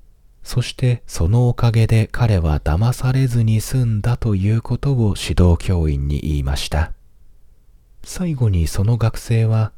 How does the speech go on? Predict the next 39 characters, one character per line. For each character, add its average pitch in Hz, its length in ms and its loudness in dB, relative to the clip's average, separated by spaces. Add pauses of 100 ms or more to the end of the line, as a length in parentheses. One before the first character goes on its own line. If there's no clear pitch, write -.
(340)
「先 101 300 2
生、 110 480 0
あ 87 100 0
な 113 160 2
た 107 140 -2
は 78 160 0
と - 160 -2
て 110 180 0
も 139 180 2
善 107 280 0
良 113 240 2
で 113 160 2
す。 - 240 -10 (320)
私 160 440 -2
も 160 300 0
あ 123 60 4
な 151 120 2
た 160 160 -2
の 139 160 2
よ 139 200 2
う 131 80 4
に 120 180 2
生 127 160 0
き - 140 -8
て 98 160 0
働 110 500 0
き - 60 -10
た 113 160 0
い 110 80 2
で 82 160 -2
す」 - 240 -8 (180)
と 113 220 0
言 71 140 -4
い 65 40 -2
ま 71 140 -4
し - 120 -8
た。 71 220 -2 (1200)
ま 87 120 2
た、 87 280 0